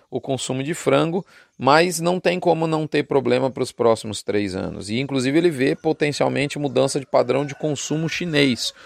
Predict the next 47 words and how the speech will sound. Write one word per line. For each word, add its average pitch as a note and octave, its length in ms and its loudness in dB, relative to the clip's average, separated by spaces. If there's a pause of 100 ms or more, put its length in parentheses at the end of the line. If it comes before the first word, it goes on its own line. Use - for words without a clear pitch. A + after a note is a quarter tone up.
(400)
Hoje, D3 600 8 (300)
<laughs> - 260 -20
é, A2 320 -6 (280)
a A2+ 100 -2
gente C3+ 260 -2 (120)
sabe C#3+ 300 4
muito C#3+ 260 -4
pouco D3 280 -2
da D3 140 4
China C3 340 -4
mesmo. G2+ 460 -2 (460)
Eu G#2+ 220 2
sempre D3 380 0
falei C#3 480 4
que C3+ 340 -4
a A2 80 0
carne C3 280 0
mais C3 200 -4
consumida A#2 540 -6
na A2+ 160 0
China B2+ 300 -4
é - 20 0
suíno. A#2+ 480 -2
Segundo C3 400 0
ele, D3+ 180 2
não F3 300 2
é. D3 220 4 (460)
A - 120 -10
carne C#3 240 4
mais D3 220 0
consumida C3 520 -4
na C3 140 2
China D3 260 -2
é - 20 2
o F3+ 60 2
peixe. - 640 2 (600)
Então C#3+ 300 -2
o F#3 40 0
chinês E3 480 0
vai D#3 220 6
comer F3 280 -2
mais E3 240 -2
peixe, D3 420 -4
vai C#3 300 4
comer F3+ 300 -2
mais D#3+ 260 -2
frango, D3 500 -4